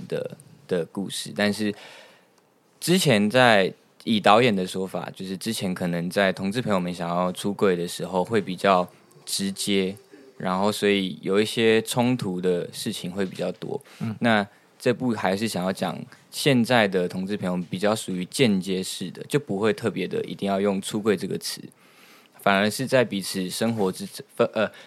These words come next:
Speaker 1: 彼此生活的生-，日常生活中会给一些暗示，然后双方在接收，在互相的磨合，那慢慢的达到了一个很舒服的感觉，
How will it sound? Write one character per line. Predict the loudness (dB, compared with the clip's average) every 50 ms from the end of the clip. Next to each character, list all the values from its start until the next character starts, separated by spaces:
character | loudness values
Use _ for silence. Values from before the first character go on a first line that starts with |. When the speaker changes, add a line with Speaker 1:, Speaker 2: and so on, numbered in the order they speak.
| _ _
Speaker 1:
彼 | -2 0 0
此 | 0 0 -2
生 | 2 2 2 2 4
活 | 2 2 2
的 | 2 2 2 2 2 0 -4 -8 -14 -14 -16 -16 -16 _ _ _ _
生-， | -16 -12 -8 -4 -2 0 0 2 2
日 | 2 2 2
常 | 2 0 -2 -2
生 | 0 0 -2 0
活 | 0 0 -2
中 | 0 0 0 0 0 -2
会 | 0 0 0
给 | 0 0 -2 -2
一 | -2 -2
些 | -2 0 0 0 0 -2 -4 -8 -20 -20 -20 _ _ _ 2
暗 | 2 4 4 4 0
示， | -2 -4 -6 -6 -6 -8 -10 -18 _ _ _ -6
然 | -2 0
后 | 2 4 4 4
双 | 2 2 0 0 2 2
方 | 0 0 0
在 | 0 2 0 0
接 | 0 -2 -2 0 2 2 2
收， | 0 2 2 2 2 2 -2 -6 _ _ _ _ _ _ _
在 | -2 0 0 0 0 -4 -8 -10 -4
互 | -4 -4 -2
相 | 0 0 0 0
的 | 0
磨 | 0 0 2 4 4 2
合， | 2 2 -4 -6 -6 -8 -10 _ _ _ _ _ _ _ _ -4
那 | 0 2
慢 | 2 2 4
慢 | 4 2 2 2 0
的 | 0 -2 -2
达 | 0 0 0 2 4
到 | 4 4 4
了 | 4 2 0
一 | -2 -2
个 | 0 0 0 0 0
很 | 0 -2 -4 -4 -4
舒 | -4 -2 -2 -2
服 | -2 -4 -8 -8 -4
的 | -4 -2
感 | -2 -2 -6 -6 -8
觉， | -12 -12 -12 -12 -14